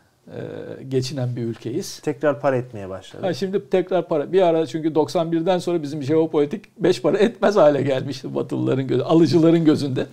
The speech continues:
Speaker 2: Ee, şey, bir Mart tezkeresi de geçmeyince,
Speaker 1: He.
Speaker 2: oradan da kullanamayınca.
Speaker 1: Tabii, tabii.
Speaker 2: Evet.
Speaker 1: Ondan sonra, e, şimdi, e, tekrar Türkiye, e, yönetimi açısından, e, jeopolitik para etti. E,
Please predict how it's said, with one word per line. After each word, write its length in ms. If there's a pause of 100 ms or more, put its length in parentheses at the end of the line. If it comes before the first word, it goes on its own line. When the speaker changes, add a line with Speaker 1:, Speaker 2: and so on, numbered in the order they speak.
(200)
Speaker 2:
Ee, 340
şey, 340
bir 120
Mart 260
tezkeresi 540
de 60
geçmeyince, 720
Speaker 1:
He. 80
Speaker 2:
oradan 320
da 140
kullanamayınca. 540
Speaker 1:
Tabii, 280
tabii. 100
Speaker 2:
Evet. 100 (440)
Speaker 1:
Ondan 300
sonra, 280
e, 120
şimdi, 300
e, 580
tekrar 440
Türkiye, 400 (260)
e, 60 (480)
yönetimi 460
açısından, 680 (440)
e, 20
jeopolitik 680
para 200
etti. 320
E, 360